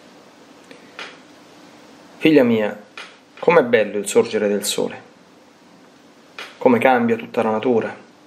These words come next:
e col trasformarla nella sua stessa luce, dà a ciascuna cosa gli effetti per farle produrre il bene che contengono.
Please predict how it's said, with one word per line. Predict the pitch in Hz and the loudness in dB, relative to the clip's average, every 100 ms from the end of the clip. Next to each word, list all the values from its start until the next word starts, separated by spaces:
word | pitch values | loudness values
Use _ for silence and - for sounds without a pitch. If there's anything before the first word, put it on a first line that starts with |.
| _ _ _ _ _ - | _ _ _ _ _ -4
e | 120 | -4
col | 117 123 | 2 2
trasformarla | 123 135 - 143 139 147 131 104 101 - - | 4 0 0 -2 0 0 0 -2 -6 -8 -4
nella | 117 113 | -2 0
sua | - | -4
stessa | - - 113 - | -8 -8 -4 2
luce, | 127 120 - - - _ _ _ _ _ _ _ _ | 2 0 -4 -10 -14 _ _ _ _ _ _ _ _
dà | 139 | 0
a | 151 | 2
ciascuna | - 160 - 175 | 0 -6 -2 -2
cosa | 160 165 143 | 0 0 0
gli | 120 | -2
effetti | 123 - 160 156 - - 101 - _ _ _ _ _ - | -6 -6 -6 -6 -12 -14 -14 -16 _ _ _ _ _ -6
per | 120 | -6
farle | - 127 123 120 | -2 -2 0 0
produrre | 120 113 104 107 | 0 -2 -6 -8
il | 104 | -4
bene | 120 117 110 | -4 -4 -6
che | 104 | -12
contengono. | - 95 - - 120 - | -16 -18 -20 -20 -20 -20